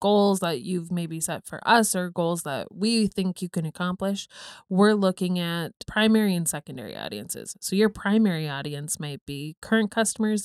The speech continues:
and potential customers. And then as a secondary audience, you might wanna also engage with your community members and media. So, and those can all shift. And I think the beauty of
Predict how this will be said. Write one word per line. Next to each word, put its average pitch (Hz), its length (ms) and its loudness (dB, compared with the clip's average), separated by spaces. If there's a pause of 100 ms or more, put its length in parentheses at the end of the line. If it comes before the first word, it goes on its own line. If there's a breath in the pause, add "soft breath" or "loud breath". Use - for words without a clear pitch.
and 196 140 -4
potential 165 400 -6
customers. - 580 -8 (340 loud breath)
And 190 160 6
then 185 120 6
as 180 180 0
a 175 40 -6
secondary 196 580 2
audience, 165 560 -2
you 190 100 4
might 190 220 2
wanna 165 340 -4
also 170 300 -2
engage 165 480 -6
with 160 320 -8
your 160 260 -6
community 185 500 2
members 180 680 0
and 165 440 -4
media. 175 520 -8 (340 loud breath)
So, 180 540 6
and 208 120 6
those 247 160 8
can 220 140 4
all 180 160 4
shift. - 580 -8
And 185 140 -4
I 180 60 0
think 214 180 0
the 190 100 0
beauty 196 540 2
of 165 600 -2